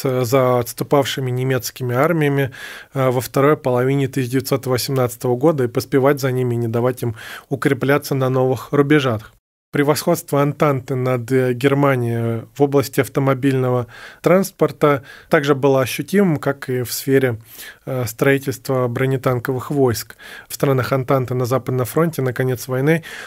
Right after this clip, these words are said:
числилось около двухсот тысяч, э, автомобилей, а в, э, немецкой армии их было всего около сорока тысяч. Кроме того, Германия на протяжении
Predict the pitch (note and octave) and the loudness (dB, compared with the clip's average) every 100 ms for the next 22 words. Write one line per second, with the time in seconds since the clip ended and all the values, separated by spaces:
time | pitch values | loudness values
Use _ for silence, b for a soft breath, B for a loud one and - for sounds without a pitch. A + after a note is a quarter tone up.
0 | B - C#3 - D3+ C#3+ C3+ - C#3 C#3 | B -6 -2 -2 2 2 2 0 -2 0
1 | C3+ B2+ C3+ - C#3 D3 C#3 C3+ - - | 0 0 0 0 -2 0 -4 -4 -6 -4
2 | B2 A#2+ B B B - B2+ C3+ C#3+ - | -4 -6 B B B -8 -4 -2 -2 0
3 | D3+ C#3+ C#3 E3+ G3+ F3+ D#3 C#3 B2+ A#2 | 2 2 2 2 4 4 2 0 -4 -4
4 | B2 B2 A#2 B B B - C3+ C3 C#3 | -2 0 -2 B B B -8 -4 0 2
5 | E3 E3+ - C#3+ C#3 C3+ C3 B2+ B2+ B2+ | 2 0 0 2 2 0 -2 -2 0 -2
6 | A2+ C#3 C3 C3+ C#3+ C3 C3+ C3 - C#3+ | -2 0 2 2 2 -4 -2 -2 0 0
7 | C#3+ D3 C#3 A#2 - A2 - _ B B | 2 0 0 -4 -6 -14 -18 _ B B
8 | B B - D3+ F3 D3 C#3 C#3 C#3 C3 | B B 2 4 4 2 2 4 4 2
9 | B2 B2+ C3 C#3+ C3+ B2 A#2+ A#2 A#2 C3+ | 0 0 2 2 2 0 -2 -4 -2 0
10 | C3+ B2 A#2+ | 2 2 0